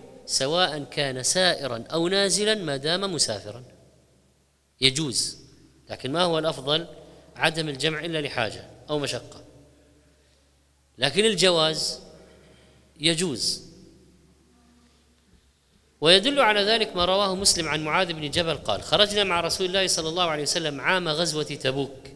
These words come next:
فكان يجمع الصلاة، فصلى الظهر والعصر جميعًا والمغرب والعشاء جميعًا، حتى إذا كان يومًا أخر الصلاة ثم خرج فصلى الظهر والعصر جميعًا،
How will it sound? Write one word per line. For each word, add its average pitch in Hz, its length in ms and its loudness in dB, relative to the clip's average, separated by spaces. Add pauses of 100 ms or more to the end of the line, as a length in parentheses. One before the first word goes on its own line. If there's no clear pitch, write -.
(180)
فكان 196 400 0
يجمع 180 380 0
الصلاة، 135 600 -2 (960)
فصلى 208 400 4
الظهر 190 340 0
والعصر 160 480 0
جميعًا 139 500 0 (340)
والمغرب 180 420 0
والعشاء 151 540 -2
جميعًا، 120 400 -4 (840)
حتى - 340 4
إذا 220 320 6
كان 214 300 6
يومًا 185 460 6 (680)
أخر 190 380 8
الصلاة 143 520 2 (720)
ثم 185 240 2
خرج 196 360 4
فصلى 165 440 0
الظهر 165 320 -4
والعصر 151 460 -2
جميعًا، 185 540 -2